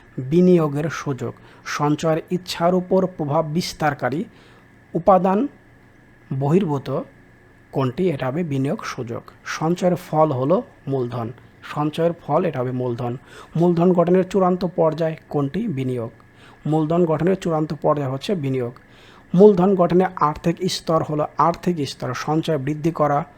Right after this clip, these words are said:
সঞ্চয় সংগ্রহ ও ঋণ প্রদান করা, সঞ্চয়কে মূলধনী দ্রব্যে রূপান্তরীকরণ। আলহামদুলিল্লাহ, আনসার এক, দুই, তিন। মূলধন গঠন কিসের উপর নির্ভর করে? সঞ্চয়ের উপর নির্ভর করে।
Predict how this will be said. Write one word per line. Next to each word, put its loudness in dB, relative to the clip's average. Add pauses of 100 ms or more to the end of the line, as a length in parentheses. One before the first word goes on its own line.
(140)
সঞ্চয় -2
সংগ্রহ -2
ও 2
ঋণ 0
প্রদান 0
করা, 0 (300)
সঞ্চয়কে -2
মূলধনী 2
দ্রব্যে -4
রূপান্তরীকরণ। -6 (520)
আলহামদুলিল্লাহ, 0
আনসার -4
এক, -6
দুই, -2 (120)
তিন। -8 (840)
মূলধন 6
গঠন 4 (420)
কিসের 2
উপর 4
নির্ভর 0
করে? -2
সঞ্চয়ের -6
উপর -8
নির্ভর -12
করে। -14